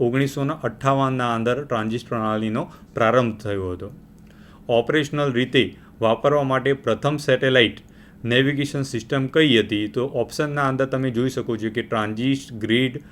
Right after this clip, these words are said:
પ્રોપોગેશન અને મલ્ટીપાથ. તો આનો સાચો જવાબ આવશે ટ્રાન્ઝિસ્ટ. ચલો, એના ઉપર આપણા ટોપિકની મદદથી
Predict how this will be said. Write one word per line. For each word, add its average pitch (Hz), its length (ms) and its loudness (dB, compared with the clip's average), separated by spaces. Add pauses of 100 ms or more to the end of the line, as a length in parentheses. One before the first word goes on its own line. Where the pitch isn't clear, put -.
(220)
પ્રોપોગેશન 135 680 2
અને 139 260 -2
મલ્ટીપાથ. 127 680 2 (320)
તો 127 60 0
આનો 123 180 0
સાચો 123 320 -2
જવાબ 127 300 4
આવશે 117 280 2
ટ્રાન્ઝિસ્ટ. 123 840 -2 (300)
ચલો, 131 340 2 (200)
એના 131 240 2
ઉપર 127 200 4
આપણા 117 220 4
ટોપિકની 131 520 2
મદદથી 104 500 -2